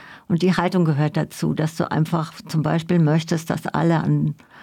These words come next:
möglichst alle an allen Veranstaltungen teilnehmen können.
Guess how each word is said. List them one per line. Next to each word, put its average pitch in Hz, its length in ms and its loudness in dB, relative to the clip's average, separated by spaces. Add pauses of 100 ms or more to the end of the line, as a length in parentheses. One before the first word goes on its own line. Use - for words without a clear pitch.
(200)
möglichst 180 480 0
alle 160 400 0
an 147 400 0
allen 143 320 2
Veranstaltungen 143 720 -2
teilnehmen 147 580 0
können. 151 420 -2